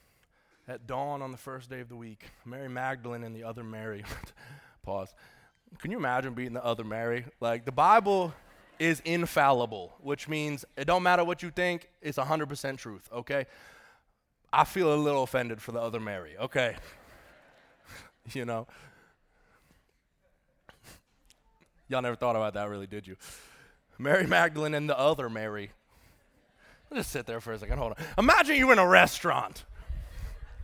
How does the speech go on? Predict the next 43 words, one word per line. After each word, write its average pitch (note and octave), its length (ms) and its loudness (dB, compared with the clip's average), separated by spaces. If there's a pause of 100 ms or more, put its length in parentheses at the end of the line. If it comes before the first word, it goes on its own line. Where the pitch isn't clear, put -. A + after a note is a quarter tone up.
(800)
<laughs> - 80 -14 (920)
And - 140 4
your A#3 200 8
best F3+ 460 8
friend, G3+ 560 8 (280)
there's G3 220 2
three B3 340 4
of F3+ 140 4
you, C#3+ 240 -4
okay? G#3+ 400 10 (240)
Your A#3 160 8
best B3+ 320 8
friend B3 240 4
walks A3+ 380 6
in, A3 120 2
they G3+ 120 4
know G3 200 6
the F3 100 -2
server. D3 500 2
<clears throat> - 60 -20
They F#3 240 0
dap D3 360 0
the D3 60 -10
server B2+ 360 -4
up. A#2 140 -4
You C#3 60 -10
know D3 100 -4
what C#3 100 -6
that C#3+ 120 -2
means? C3+ 200 -8
It's C3 100 -14
a, - 80 -16 (240)
they D#3+ 100 -4
handshake C#3 460 -10
the C3+ 60 -18
server, G2 340 -12
okay? A#2+ 240 -12 (840)
<clears throat> - 60 -12 (800)
And E3 120 -2
they E3+ 80 4
say, E3+ 160 2
"What's F3+ 320 4
up? D#3+ 340 4